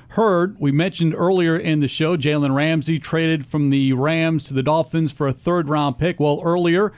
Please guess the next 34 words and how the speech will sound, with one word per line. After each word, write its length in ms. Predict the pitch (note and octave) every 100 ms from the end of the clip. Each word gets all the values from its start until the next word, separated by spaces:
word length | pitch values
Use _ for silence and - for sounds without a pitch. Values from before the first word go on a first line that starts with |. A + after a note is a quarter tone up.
| - - -
as 220 | C#3+ B2+
we 100 | C#3
speak, 340 | - F3 G3+
according 380 | B2+ - F3 D#3
to 80 | C#3+
reports, 540 | C#3 - E3+ G3 F3
the 200 | - D3
Raiders 580 | C#3 D#3+ E3+ E3+ E3 -
have 220 | D#3 D3
shipped 380 | - E3+ E3+ -
tight 260 | - E3 D#3+
end 200 | D#3 D3
Darren 260 | D#3 D3+
Waller 480 | C#3 D3+ E3+ F#3+ F3+ - -
to 100 | -
the 100 | C#3
Giants 600 | B2+ G#2 F3 F#3+ F3+ F3 -
for 220 | D#3+ D#3
a 100 | C#3
third-round 1000 | - - E3+ E3 D3 - C#3+ C3+ B2 -
pick. 360 | C#3+ F#3 - - - - - - - - -
Cardinals 440 | - F#3 G3+ G#3 -
certainly, 420 | F#3+ G3 G3 A3
according 340 | E3+ F#3+ G3
to 60 | F#3
reports, 420 | F3 - G3+ G#3
Kyle, 380 | - F#3 G#3 G3+
would 260 | E3+ F3 D3
like 440 | D#3 F#3 G#3 - - - - - - - - -
a 140 | D#3 D3+
haul, 540 | - G#3 A3 D#3+ C#3+
if 260 | G3+ D3 C#3+
you 120 | C3
will, 460 | A#2+ B2 C3+ E3+